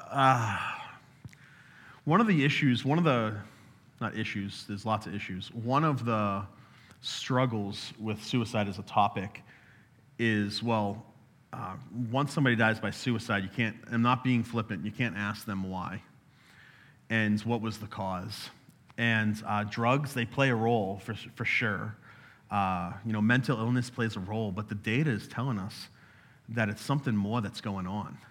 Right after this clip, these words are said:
It's, uh, and I firmly believe it's, I'm not, I'm, I'm firmly believe that it's spiritual, uh, a lot of it. And I'm not shunning mental health. If, uh, and, and I'm just gonna be clear, like, if, if you are depressed,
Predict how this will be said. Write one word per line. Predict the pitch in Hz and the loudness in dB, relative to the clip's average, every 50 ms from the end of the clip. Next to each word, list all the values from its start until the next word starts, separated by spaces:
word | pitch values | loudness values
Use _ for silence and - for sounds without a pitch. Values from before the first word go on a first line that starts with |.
| - _ _ _ _ - - _ _ | -20 _ _ _ _ -20 -20 _ _
It's, | - 107 107 - - | -10 -10 -10 -6 -4
uh, | 113 95 92 92 95 95 90 87 | -2 -2 -2 -2 -4 -6 -6 -4
and | 113 110 101 | -4 -4 0
I | 101 113 135 143 | 2 4 4 4
firmly | 139 - - - 147 139 143 147 151 147 143 131 | 2 0 -2 0 2 4 4 4 4 4 4 4
believe | 117 113 110 113 107 104 92 | 4 4 2 2 2 2 0
it's, | - - - - | -2 -6 -8 -6
I'm | - 107 107 107 | -4 0 2 2
not, | 113 120 139 127 - - - - - - - - - | 4 4 2 2 0 -6 -18 -20 -20 -20 -16 -8 -4
I'm, | 120 120 110 | -4 -2 -2
I'm | 123 123 | -2 -2
firmly | - - 156 156 165 175 165 151 | 0 2 2 4 4 6 4 4
believe | 127 117 123 120 107 | 4 4 4 2 2
that | 101 107 98 | 0 -2 -4
it's | 101 - - | -6 -8 -10
spiritual, | - - - 113 104 98 98 - - 101 92 95 92 - - - - - - - - - | -12 -8 -6 -4 -4 -2 -4 -6 -8 -10 -10 -10 -12 -14 -18 -20 -20 -20 -20 -20 -10 -4
uh, | - 110 101 - | -2 0 0 2
a | - 110 | 2 4
lot | 110 107 101 101 104 | 4 6 6 4 4
of | 90 | 2
it. | 98 98 98 - | -2 -4 -2 2
And | - 139 139 | 4 4 6
I'm | 135 135 135 135 135 | 6 6 6 4 6
not | 135 131 131 131 131 131 131 - - - - - - - | 6 6 6 6 6 4 2 -2 -8 -20 -20 -18 -8 -4
shunning | 117 - - - 151 139 139 127 117 110 107 | -2 0 2 4 4 6 6 4 4 2 2
mental | 110 110 110 - 123 98 | 2 0 0 0 -4 -4
health. | 85 - 107 95 85 - - - - - - - - - - - - - | -2 -2 -2 -2 -4 -8 -14 -18 -20 -20 -20 -20 -20 -20 -20 -20 -8 -2
If, | - 127 120 - 117 | 0 0 0 2 4
uh, | 117 113 107 101 95 98 107 123 131 - | 4 4 4 4 2 -2 -4 -6 -8 -4
and, | - 120 113 113 - | -2 -2 -2 0 0
and | 117 123 120 | 0 0 2
I'm | 117 131 | 4 4
just | 120 117 - | 2 2 2
gonna | - 135 113 | 2 2 2
be | 110 | 0
clear, | - - - 120 120 120 120 123 127 127 123 | -2 -4 0 2 2 4 4 2 0 0 -2
like, | 110 110 107 107 - | -2 -2 -2 -2 -2
if, | 107 110 - - | -4 -6 -4 -4
if | 117 113 - - | -6 -6 -6 -4
you | 110 113 127 143 143 139 | -2 0 2 2 4 4
are | 127 120 | 2 2
depressed, | 117 - 107 - - - 117 117 139 170 170 - - - | 0 -2 -4 -8 -6 -2 2 2 2 2 0 -2 -8 -14